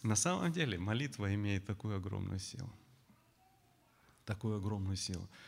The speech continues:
Мы просто где-то не придаем, э, значения. Но вот это вот противостояние этих, э, сил в духовном мире на самом деле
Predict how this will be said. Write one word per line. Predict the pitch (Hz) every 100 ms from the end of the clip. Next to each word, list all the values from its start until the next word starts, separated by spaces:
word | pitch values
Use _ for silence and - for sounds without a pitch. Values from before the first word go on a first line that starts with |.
| - - - -
Мы | 104 101
просто | 127 127 104
где-то | 101 101 101
не | 98
придаем, | 92 95 90 95 95 98 - - -
э, | 101 90 90 85
значения. | 98 95 - 87 90
Но | 92
вот | 92 92
это | 180 139
вот | 104 104 101 - - - -
противостояние | 104 98 101 101 - 104 98 90 92
этих, | 92 98 - - - - -
э, | - - - -
сил | - - 143 175 139
в | 90
духовном | 95 104 95 92 92
мире | 87 87
на | 87
самом | - 113 104 90
деле | 98 92